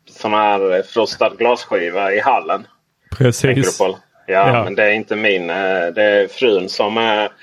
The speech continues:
Speaker 1: överentusiastisk, men den uppdateras ju inte så ofta. Den är inte så I T.
Speaker 2: Nej, och det är ju det jag vill ha.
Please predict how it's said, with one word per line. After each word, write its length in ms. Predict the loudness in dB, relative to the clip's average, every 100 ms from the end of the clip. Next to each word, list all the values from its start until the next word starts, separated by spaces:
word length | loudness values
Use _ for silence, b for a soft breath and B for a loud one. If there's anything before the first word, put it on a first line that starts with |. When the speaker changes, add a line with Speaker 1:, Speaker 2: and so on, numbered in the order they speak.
| B B B _ -10 -6 -4 -6 -8 _ _ -8 2
Speaker 1:
överentusiastisk, 2250 | 2 4 0 -4 -12 -4 -2 0 -2 -4 -4 -2 0 0 0 -2 -2 -2 -4 -12 -16 -20 -12
men 440 | -4 -2 -2 -2 0
den 260 | 0 0
uppdateras 680 | -2 -2 -4 0 2 0 0
ju 40 | -4
inte 300 | -2 -4 -4
så 200 | -4 -4
ofta. 300 | -4 -6 -20 -20 _ _ _ _ -6
Den 140 | -2
är 80 | -2
inte 180 | -4 -10
så 280 | -6 -6 -6 B B B B B
I 160 | -10 -10
T. 200 | -6 -8 -8 B B B _ -10 -4 0 2 4
Speaker 2:
Nej, 200 | 4 0 -4
och 100 | 0
det 60 | 2
är 40 |
ju 240 | 4 4 4
det 160 | 2
jag 140 | 2 2
vill 180 | 0 2
ha. 240 | 2